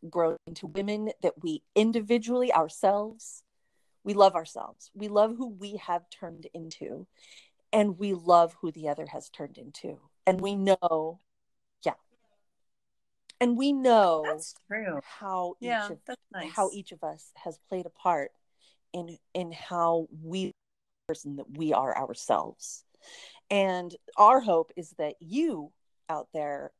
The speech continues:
Speaker 1: either have that already or can experience this with us and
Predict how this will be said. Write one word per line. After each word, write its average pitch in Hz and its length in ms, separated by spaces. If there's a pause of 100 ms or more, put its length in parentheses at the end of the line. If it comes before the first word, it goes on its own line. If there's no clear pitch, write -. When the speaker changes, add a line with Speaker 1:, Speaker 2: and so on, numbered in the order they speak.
(300)
Speaker 1:
either 165 220
have 220 320
that 269 120
already 190 580 (520)
or 170 520 (1400)
can 240 160
experience 277 760
this 370 220
with 349 100
us 381 380 (540)
and 185 560